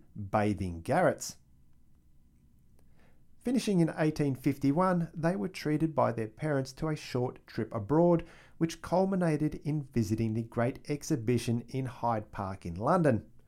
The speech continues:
I'm sure you've heard of it. Back at home and helping tend house, Elizabeth studied Latin and mathematics herself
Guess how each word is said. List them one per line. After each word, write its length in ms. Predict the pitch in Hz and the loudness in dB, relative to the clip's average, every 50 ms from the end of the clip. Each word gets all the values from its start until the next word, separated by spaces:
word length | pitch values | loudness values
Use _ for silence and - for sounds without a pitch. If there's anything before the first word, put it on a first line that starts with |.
| _ - - - - - - - - - - - - - | _ -20 -20 -20 -20 -20 -20 -20 -20 -20 -20 -20 -12 -6
I'm 240 | 101 110 131 147 143 | -4 -2 -2 -2 -4
sure 300 | - - - 110 123 139 | -8 -10 -6 -4 -2 -2
you've 220 | 135 131 139 143 | -2 -2 -2 0
heard 240 | 135 123 127 127 113 | 2 4 6 6 6
of 80 | 104 98 | 4 4
it. 160 | 131 - - - - - - - - - - - - - - - _ _ - _ - - | 0 -2 -2 -8 -18 -20 -20 -20 -20 -20 -20 -20 -20 -20 -20 -20 _ _ -20 _ -6 0
Back 220 | - 220 233 226 226 | 2 2 2 2 0
at 80 | 208 | -2
home 380 | 208 - 175 170 175 175 170 165 | -2 0 2 4 4 4 4 2
and 180 | 165 165 156 143 123 - | 0 -2 -2 -4 -6 -6
helping 380 | - 147 143 139 - 131 123 123 | -4 -4 -2 -2 -2 -2 -4 -4
tend 340 | - - 127 123 120 110 107 | -4 -2 0 0 0 0 -2
house, 460 | 95 - 165 185 175 160 - - - - - - - - - | -2 -2 0 2 2 2 0 -2 -10 -20 -20 -20 -18 -6 -2
Elizabeth 560 | 175 175 175 175 175 175 196 190 196 190 - | 0 2 2 2 0 2 0 0 0 -2 -4
studied 460 | - - - 143 131 123 123 113 104 | -4 -2 0 2 2 2 2 2 2
Latin 400 | 117 123 135 143 165 170 170 170 - | 2 2 2 2 2 0 0 0 -2
and 200 | - 151 151 147 | -4 -4 -4 -2
mathematics 680 | 131 127 127 117 - 120 117 120 123 120 113 107 - - | 0 0 0 0 0 0 0 2 2 2 0 -2 -4 -6
herself 480 | 104 98 - - - 139 156 156 156 | -8 -8 -6 -2 2 2 2 2 2